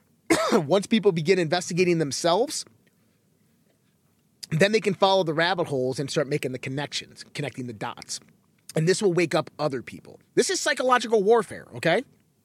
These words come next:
It was a psychological warfare operation targeted towards the Christian ideology to wake up America, to build an army of digital soldiers to basically drown out the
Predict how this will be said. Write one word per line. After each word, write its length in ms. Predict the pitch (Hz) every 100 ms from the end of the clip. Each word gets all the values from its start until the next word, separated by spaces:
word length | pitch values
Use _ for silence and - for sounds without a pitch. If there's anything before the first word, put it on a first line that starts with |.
| _ _ - - - - -
It 60 | 170
was 140 | 180
a 40 | 180
psychological 640 | - 262 302 254 247 240
warfare 420 | 175 196 208 214
operation 540 | 170 180 170 156 151 147
targeted 360 | 156 165 175
towards 240 | 165 139 120
the 40 |
Christian 380 | - 170 - 208 160
ideology 580 | 170 165 127 127 117 127
to 140 | -
wake 400 | 117 135 147 - - 120
up 240 | 120 _ _ -
America, 580 | 113 107 82 - 92 - _ _ _
to 100 | 165
build 460 | 135 175 185 190 190
an 120 | 156 151
army 420 | 151 160 160 156 156
of 260 | 131 123 110
digital 320 | 156 165 196
soldiers 440 | - 139 131 135 123
to 60 |
basically 380 | 113 135 - 151
drown 480 | 123 131 147 208 175
out 200 | 131
the 60 | 127